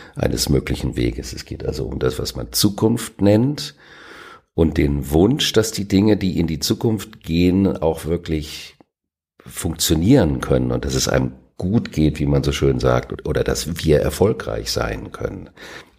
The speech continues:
Das heißt also, der Schütze guckt immer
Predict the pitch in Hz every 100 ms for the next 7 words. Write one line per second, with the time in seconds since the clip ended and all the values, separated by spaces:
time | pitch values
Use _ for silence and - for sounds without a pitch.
0 | - - 90 87 - 82 80 82 - 110
1 | - 110 - 98 - - _ 92 120 139
2 | 151 135 -